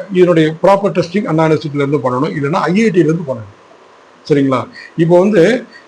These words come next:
இதை பிரைவேட் கிட்ட கொடுக்கும்போது, ஒரு கன்சல்டன்சியில கொடுக்கும் பொழுது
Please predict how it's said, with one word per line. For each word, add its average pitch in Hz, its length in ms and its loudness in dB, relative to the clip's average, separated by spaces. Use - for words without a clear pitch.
இதை 185 180 4
பிரைவேட் 220 440 2
கிட்ட 208 180 -2
கொடுக்கும்போது, 175 460 0
ஒரு 165 100 2
கன்சல்டன்சியில 175 680 0
கொடுக்கும் 196 340 2
பொழுது 127 420 0